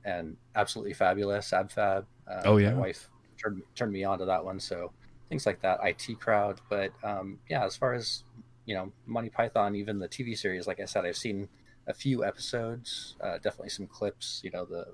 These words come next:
Speaker 1: the Ministry of Funny Walks and things like that.
Speaker 2: Mm-hmm.
Speaker 1: But, um, yeah, just never really sat down and watched a whole lot of Monty Python in general.
Speaker 2: Okay. I mean, that's fair. You know, n-, I basically got exposed to it pretty young, um,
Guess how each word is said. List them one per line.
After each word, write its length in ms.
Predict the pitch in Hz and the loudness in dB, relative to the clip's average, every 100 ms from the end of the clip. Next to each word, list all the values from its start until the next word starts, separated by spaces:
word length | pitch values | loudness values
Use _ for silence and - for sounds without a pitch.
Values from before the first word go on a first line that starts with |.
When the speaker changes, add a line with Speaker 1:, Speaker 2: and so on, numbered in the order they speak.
| - | -12
Speaker 1:
the 240 | 80 85 - | -12 -12 -12
Ministry 400 | 95 98 - 90 | -10 -8 -6 -6
of 80 | 92 | -4
Funny 240 | 107 95 | -4 -4
Walks 400 | 90 92 85 - | 0 4 4 0
and 100 | 98 | -8
things 220 | - 95 92 | -8 -8 -8
like 140 | - | -4
that. 260 | 95 90 - - - - | 0 0 -2 -10 -8 0
Speaker 2:
Mm-hmm. 160 | 98 76 | 0 0
Speaker 1:
But, 300 | - 98 92 82 | 2 4 4 0
um, 340 | 92 92 90 | -4 -4 -4
yeah, 140 | 143 139 - | -2 -2 -4
just 180 | - - | -10 -6
never 200 | 117 113 | -4 -4
really 200 | 113 110 | -4 -4
sat 220 | 113 104 | -2 -2
down 200 | 104 101 | -2 -2
and 120 | 98 | -4
watched 300 | 98 - - | -2 -4 -6
a 60 | 90 | -4
whole 140 | 104 | -2
lot 200 | 101 104 | 0 0
of 80 | 101 101 - | -4 -12 -10
Monty 220 | 104 98 104 | -6 -6 -6
Python 400 | 113 107 110 101 | -6 -4 -4 -8
in 80 | |
general. 320 | 98 131 139 - _ - - - - - _ - | -6 -6 -6 -10 _ -18 -16 -16 -18 -20 _ -4
Speaker 2:
Okay. 220 | 101 156 - | -4 -4 -2
I 120 | 214 | 0
mean, 120 | 185 | 2
that's 220 | 175 196 - | 2 0 0
fair. 240 | 101 98 | 0 2
You 80 | 117 | 0
know, 120 | 113 | 0
n-, 360 | 120 127 123 - _ _ - 135 - _ _ _ _ - | -2 -2 -4 -8 _ _ -16 -16 -16 _ _ _ _ -6
I 420 | 123 147 151 135 - _ _ _ _ - | 0 2 2 0 -4 _ _ _ _ 2
basically 420 | 131 123 123 117 | 2 2 -2 -2
got 200 | 104 95 | 2 0
exposed 460 | 95 - 92 92 - | -2 -4 -2 -2 -4
to 100 | 87 | -8
it 60 | - - | -10 -6
pretty 180 | 123 101 | -2 -2
young, 500 | 80 78 82 95 104 _ | -2 -4 -4 -4 -8 _
um, 460 | 87 82 78 76 76 | -8 -6 -6 -8 -10